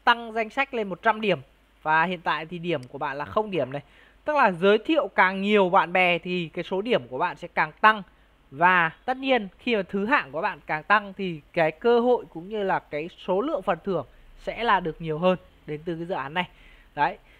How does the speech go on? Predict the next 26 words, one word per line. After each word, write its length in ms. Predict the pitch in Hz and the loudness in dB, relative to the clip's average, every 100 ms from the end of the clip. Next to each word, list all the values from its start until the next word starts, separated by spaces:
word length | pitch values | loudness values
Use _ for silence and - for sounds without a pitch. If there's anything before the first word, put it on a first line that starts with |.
| _ - | _ -4
thì 80 | |
mình 120 | 208 190 | -4 -4
sẽ 100 | - | -2
cố 180 | 202 202 | 0 2
gắng 240 | 202 202 | 0 -4
update 380 | 262 302 311 320 320 | -6 -2 2 2 2
thông 140 | 262 | -2
tin 280 | 269 262 208 - | 0 -2 -2 -10
cũng 240 | - 170 | -14 -8
như 240 | 226 226 220 | -4 -2 0
là 220 | 196 170 | 2 0
cập 160 | - 175 | 0 -4
nhật 260 | 180 165 _ | -2 -4 _
cho 120 | - | -8
các 60 | 190 | -2
bạn 300 | 220 180 156 | -2 -2 -6
về 120 | 165 | -8
những 180 | 160 180 | -8 -10
cái 120 | 208 | -6
đổi 160 | 202 151 | -4 -4
mới 260 | 151 156 | -4 -4
cũng 160 | 175 196 | -6 -8
như 120 | 208 | -4
là 100 | 180 | -4
tin 280 | 175 196 185 | -6 -10 -8
tức, 180 | 262 | -8